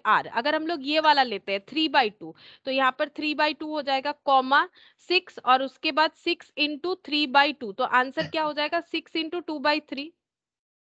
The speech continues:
तो ये फ़ोर हो गया, ठीक है, ये सिक्स हो जाएगा, ये हो गया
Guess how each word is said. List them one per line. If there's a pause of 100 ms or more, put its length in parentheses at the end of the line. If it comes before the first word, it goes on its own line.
(320)
तो
ये
फ़ोर
हो
गया, (100)
ठीक
है, (360)
ये
सिक्स
हो
जाएगा,
ये
हो
गया